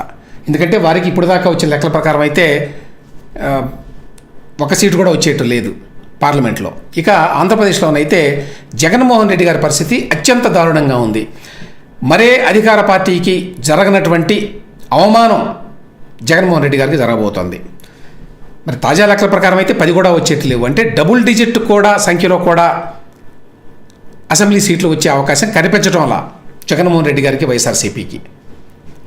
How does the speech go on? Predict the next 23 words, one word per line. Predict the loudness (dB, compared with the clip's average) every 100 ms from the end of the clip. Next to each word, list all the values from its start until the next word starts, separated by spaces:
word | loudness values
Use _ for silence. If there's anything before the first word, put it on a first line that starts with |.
| -20 -20 -20 -20 -14 -6
అప్పట్లో | -2 0
ఇరవై | 2 2 2
మూడు | 2 4 4 2 2
అనే | 0
ఎకతాళి | 0 0 0
చేశారు | 0 -2 -4 -8 -18 -20 -10
తెలుగుదేశం | -4 -2 0 0
పార్టీని. | -2 -4 -4 -6 -8 -8
అట్లాంటిది | -2 0 2 2 0
ఇప్పుడు | 2 2 0 -2 -6 -14 -20 -20 -20 -20 -20 -20 -20 -12 -2
పది | 0 2
సీట్లు | 2 0
కూడా | 2 2
వచ్చే | 2 0
అవకాశం | 0 -2 -2 -2
లేదు. | -4 -6 -14 -10 -6
ప్రస్తుతం | 0 2
అయితే | 2 0
తొమ్మిది | -2 0 2 2
ఉన్నది | 2 2 0 -6 -6
నంబరు. | -2 0 0 -2 -8 -16 -20 -20 -18 -18 -6
ఎంత | -2 2
అవమానకరం. | 2 2 0 0 0 -2